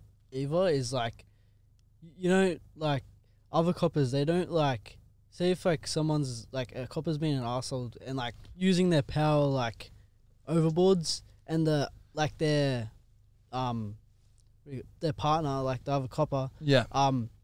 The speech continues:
Speaker 1: they don't pull 'em up on it. Like,
Speaker 2: Mm.
Speaker 1: I feel like that should be, should be, like, involved. I don't know if it's, like, you're not allowed to do that as another thing, but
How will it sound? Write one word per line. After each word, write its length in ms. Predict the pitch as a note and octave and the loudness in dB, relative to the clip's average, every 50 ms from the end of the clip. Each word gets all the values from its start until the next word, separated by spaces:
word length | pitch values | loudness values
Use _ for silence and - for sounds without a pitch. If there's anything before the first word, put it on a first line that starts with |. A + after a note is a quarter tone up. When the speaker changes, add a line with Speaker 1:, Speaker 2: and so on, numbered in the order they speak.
| - - - - - | -20 -20 -20 -4 2
Speaker 1:
they 80 | F#3+ | 4
don't 180 | G3 G3 F#3 D#3 | 4 4 4 2
pull 200 | - - E3 D#3 | 0 0 0 0
'em 180 | C#3+ B2+ A#2+ A#2 | 0 0 -2 -4
up 140 | A2+ - | -4 -4
on 140 | D#3+ D#3+ F#3 | -4 -4 -2
it. 160 | G#3+ G#3+ - - - - - | -4 -4 -6 -10 -18 -10 -4
Like, 180 | C#3+ F#3+ G3 | 0 4 4
Speaker 2:
Mm. 140 | G3+ F3 C#3 | 6 6 4
Speaker 1:
I 80 | D3 D#3+ | 4 2
feel 180 | - - F#3+ | 2 4 4
like 200 | F#3 F3+ E3+ - | 4 4 4 2
that 160 | - E3 C#3+ | 0 -2 0
should 200 | - - D#3+ D3 | 0 -2 -2 0
be, 340 | D3 D3 C#3+ C3+ C3 A#2+ A2+ - - - - - - _ _ _ _ _ _ | 2 2 2 2 0 -2 -6 -10 -16 -20 -20 -20 -20 _ _ _ _ _ _
should 220 | - - G3 F3+ | -4 -2 -2 0
be, 140 | E3 F3+ E3 | 2 2 2
like, 400 | D#3+ D3 C3 A#2 - - - - - | 2 0 0 -2 -6 -10 -18 -20 -20
involved. 380 | C#3 C3+ A#2 C3+ C#3 C#3 C3+ A#2+ - | -20 -14 -8 -6 -4 -4 -4 -2 2
I 100 | D#3+ G3+ | 4 4
don't 100 | G#3 G#3+ | 6 8
know 100 | A3 G#3+ | 8 8
if 140 | G#3 - G3 | 8 8 6
it's, 160 | F3+ - - | 4 4 6
like, 260 | F3 D#3+ D3 - - - | 6 4 4 2 0 -2
you're 120 | E3+ E3+ | 2 4
not 100 | F3 E3+ | 4 4
allowed 180 | D#3+ D3 C#3 C3+ | 4 4 4 2
to 80 | C3 B2 | 2 0
do 180 | A#2+ C#3+ D3+ | -2 -4 -2
that 300 | D#3 E3+ F3 F#3+ F3+ - - - | 0 2 2 2 2 0 -4 -6
as 180 | C#3 C#3+ C3 | -6 -4 -2
another 260 | C3+ C#3 C3+ B2+ B2 A#2 | -2 -2 -2 -2 -4 -6
thing, 340 | - D#3 E3 F3+ F#3+ F#3+ - - - - - _ _ - | -4 -4 -4 -2 -4 -6 -8 -12 -20 -20 -20 _ _ -2
but 240 | B2+ B2+ C3 - | 0 0 0 -2